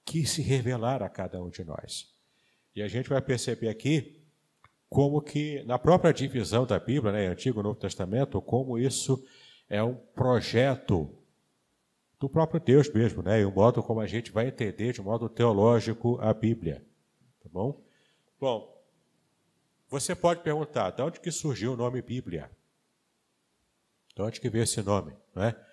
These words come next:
Por que que chamamos Bíblia de Bíblia? Por quê? A origem do termo Bíblia é uma apropriação que a língua portuguesa fez do substantivo grego, biblion. Biblion,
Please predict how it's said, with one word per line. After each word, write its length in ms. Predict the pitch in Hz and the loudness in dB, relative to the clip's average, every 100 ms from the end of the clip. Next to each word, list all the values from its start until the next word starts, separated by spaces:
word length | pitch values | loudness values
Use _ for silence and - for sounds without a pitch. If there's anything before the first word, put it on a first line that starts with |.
| _ _ _ | _ _ _
Por 160 | 127 | -6
que 120 | 123 160 | -4 -8
que 120 | - | -6
chamamos 440 | - 117 127 117 | -6 -4 -4 -8
Bíblia 360 | - 139 147 139 | -2 -2 2 0
de 100 | 110 | 0
Bíblia? 500 | - 120 85 78 - _ _ _ _ _ _ _ _ | -2 -2 -2 -8 -8 _ _ _ _ _ _ _ _
Por 200 | 151 143 | -2 -2
quê? 260 | 117 85 - _ _ _ _ _ _ _ _ _ _ _ _ _ - | -2 -4 -8 _ _ _ _ _ _ _ _ _ _ _ _ _ -10
A 80 | |
origem 760 | 113 127 175 190 185 190 - _ _ _ _ _ _ _ _ _ - | -6 -4 -4 -4 -4 -4 -10 _ _ _ _ _ _ _ _ _ -14
do 140 | 123 | -12
termo 360 | - 127 110 120 | -6 -8 -6 -6
Bíblia 560 | 143 180 92 85 71 _ _ _ _ _ _ _ _ _ | -6 -6 -6 -8 -10 _ _ _ _ _ _ _ _ _
é 120 | 104 | -6
uma 260 | 123 135 165 | -4 -2 -2
apropriação 760 | 185 175 - 143 117 - 139 | 0 -2 0 0 -2 -2 -4
que 140 | 147 120 | -2 -2
a 20 | |
língua 240 | 113 113 | 0 -2
portuguesa 680 | - 113 107 92 95 90 117 | 0 -2 0 -2 -2 -2 -4
fez 600 | - 120 120 143 - - _ _ | -2 0 0 -2 -10 -14 _ _
do 100 | 113 113 | -10 -8
substantivo 800 | 131 127 117 117 - 143 135 135 | -8 -8 -8 -8 -8 -8 -6 -6
grego, 440 | 110 131 127 92 | 0 0 0 -4
biblion. 800 | - - 151 - 131 107 98 78 - _ _ _ _ _ _ _ | -10 -6 -6 -4 0 2 2 0 -10 _ _ _ _ _ _ _
Biblion, 560 | 143 143 120 120 113 | -10 -4 4 4 4